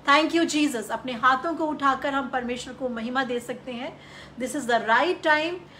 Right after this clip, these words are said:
ये एक सही समय है कि हम अपने मनों को परमेश्वर के लिए तैयार करें।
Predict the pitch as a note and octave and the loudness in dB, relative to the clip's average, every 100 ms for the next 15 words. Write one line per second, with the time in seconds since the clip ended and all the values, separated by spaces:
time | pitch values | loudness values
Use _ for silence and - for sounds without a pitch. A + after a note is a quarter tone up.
0 | - A3+ A#3+ - C#4+ C#4+ A4 F4 D4+ D#4+ | -14 -4 -4 -2 0 2 2 4 2 2
1 | D4+ E4 E4 C#4+ C4 B3+ C4 A#3+ A#3 C#4+ | 0 -2 0 0 0 0 -4 -4 -4 -4
2 | D4 G3 A3 A3+ A3 C#4 A#3+ A#3 G#3+ G#3+ | -4 -6 -6 -6 -6 -8 -10 -10 -12 -12
3 | G3+ G3 F#3+ F#3+ G3+ G3 | -10 -8 -10 -10 -12 -12